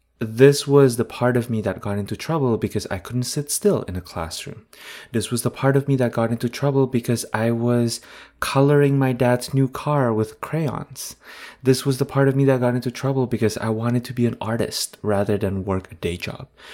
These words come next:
All of us really have this part. And to me, this is the Venus in Leo within us, right? It reminds me of the Strength card.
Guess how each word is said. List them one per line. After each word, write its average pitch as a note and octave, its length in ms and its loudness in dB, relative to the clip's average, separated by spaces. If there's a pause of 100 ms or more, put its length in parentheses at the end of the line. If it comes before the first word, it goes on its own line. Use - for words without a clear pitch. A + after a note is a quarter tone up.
(640)
All G3 260 6
of D#3 160 2
us - 400 -6 (540)
really A#2 480 4
have G2+ 240 -6
this - 200 -10
part. - 320 -12 (120)
And A#2 160 0
to - 160 -4
me, B2 480 4 (480)
this C3 640 4
is G#2+ 300 -2
the G#2 100 2
Venus G2 420 -4
in F2+ 140 -6
Leo F#2 540 -4 (240)
within G2 400 -4
us, - 460 -10 (120)
right? G#2 340 0 (340)
It A#2 120 2
reminds B2+ 720 4
me A#2 300 0
of G#2 160 -6
the G2 100 -8
Strength - 520 -6
card. - 320 -14